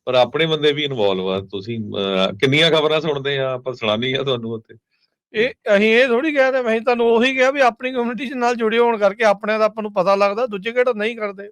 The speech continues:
Speaker 2: ਕੋਈ ਦੁੱਧ ਧੋਤਾ ਤਾਂ ਹੈ ਨਹੀਂ ਇੱਥੇ ਇਸ ਦੁਨੀਆ ਦੇ ਉੱਤੇ, ਹਰ ਕਮਿਊਨਿਟੀ ਚ ਏਦਾਂ ਦੇ ਲੋਕ ਜਿਹੜੇ ਵੱਸਦੇ ਆ।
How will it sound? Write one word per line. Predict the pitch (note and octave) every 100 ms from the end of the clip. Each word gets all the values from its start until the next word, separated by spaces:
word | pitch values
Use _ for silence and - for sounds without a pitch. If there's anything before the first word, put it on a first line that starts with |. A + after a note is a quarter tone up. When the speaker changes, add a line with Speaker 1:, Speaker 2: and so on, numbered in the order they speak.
| -
Speaker 2:
ਕੋਈ | F3+
ਦੁੱਧ | E3 E3 F3
ਧੋਤਾ | G#3+ G#3
ਤਾਂ | G3 F3+
ਹੈ | C3+ C3+
ਨਹੀਂ | E3 F#3
ਇੱਥੇ | D3+ - - D#3
ਇਸ | C3+
ਦੁਨੀਆ | C3 C3+ C#3
ਦੇ | C3+
ਉੱਤੇ, | C3+ E3+ G#3 _ _ _ _ E3
ਹਰ | G#3
ਕਮਿਊਨਿਟੀ | A3+ F#3+ F#3+ G3
ਚ | F3+
ਏਦਾਂ | D#3+ D#3+
ਦੇ | D#3
ਲੋਕ | D3 C#3+
ਜਿਹੜੇ | C3+ C#3+
ਵੱਸਦੇ | C3+ A#2+ -
ਆ। | B2+